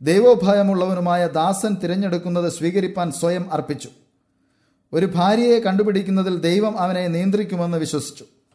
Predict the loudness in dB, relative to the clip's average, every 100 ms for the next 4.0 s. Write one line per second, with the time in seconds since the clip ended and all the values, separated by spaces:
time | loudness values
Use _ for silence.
0 | _ _ _ _ _ _ _ _ 0 2
1 | 2 2 2 2 0 0 0 0 0 0
2 | -2 -2 -2 0 2 2 2 0 -4 -4
3 | -4 -4 -2 0 0 0 0 0 -2